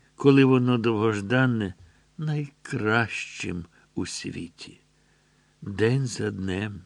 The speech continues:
тиждень за тижнем, місяць за місяцем, а далі рік за роком поступово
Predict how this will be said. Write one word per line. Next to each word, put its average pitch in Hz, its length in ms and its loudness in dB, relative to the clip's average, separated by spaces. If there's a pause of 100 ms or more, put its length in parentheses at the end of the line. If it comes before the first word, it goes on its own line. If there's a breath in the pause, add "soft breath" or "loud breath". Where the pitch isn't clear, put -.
(880 soft breath)
тиждень 135 760 6
за 101 220 2
тижнем, 104 880 0 (600 soft breath)
місяць 98 800 -2
за 92 220 -2
місяцем, 95 920 -6 (840 soft breath)
а 131 140 4
далі 123 560 6
рік 107 280 2
за 101 200 0
роком 135 500 0 (800)
поступово 143 800 -2